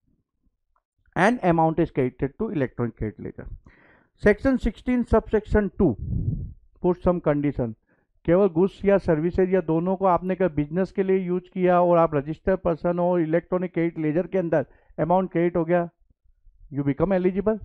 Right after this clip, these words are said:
No, you need to satisfy few conditions। क्या है वो?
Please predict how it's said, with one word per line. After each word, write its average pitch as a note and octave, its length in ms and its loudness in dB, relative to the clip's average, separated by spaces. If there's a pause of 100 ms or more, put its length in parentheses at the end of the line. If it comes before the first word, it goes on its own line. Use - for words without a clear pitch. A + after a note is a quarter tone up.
(140)
No, A#2 180 -4 (1120)
you D3+ 200 0
need C#3+ 180 -2
to D#3+ 140 -2
satisfy D3+ 560 -4 (760)
few D#4+ 240 6
conditions। A#2 600 0
क्या G3+ 200 4
है G3+ 160 2
वो? G#3+ 80 2